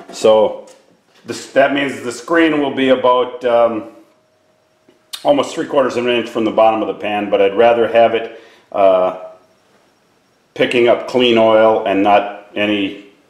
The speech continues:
sediment or, uh, shavings from the bottom of the oil pan. Now I have run a quarter inch tack from the cast body to the pickup. Realize that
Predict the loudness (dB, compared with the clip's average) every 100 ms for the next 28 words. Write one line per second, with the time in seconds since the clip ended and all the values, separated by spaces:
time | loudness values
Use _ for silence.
0 | _ -12 0 2 2 0 -2 -2 2 4
1 | 4 2 2 2 2 0 -2 -10 -20 _
2 | -6 0 2 2 0 -4 -4 -4 0 2
3 | 2 2 -2 -2 0 0 -4 -10 -12 -16
4 | _ _ -6 0 4 4 2 0 -2 -2
5 | -4 -12 -14 -2 0 2 -2 -4 -6 0
6 | 0 2 2 2 0 -4 -12 -20 _ _
7 | _ _ _ _ -4 2 4 2 -2 -10
8 | -20 _ _ _ _ _ 0 2 2 2
9 | 2 4 2 0 2 4 2 -2 -8 -2
10 | 0 0 0 -2 -10 -20 _ _ _ _
11 | _ _ _ _ -4 -2 2 0 0 -10
12 | -20 -20 _ _ _ _ _ _ _ _
13 | _ _ _ _ _ -2 2 4 6 6
14 | 4 2 2 2 2 0 -14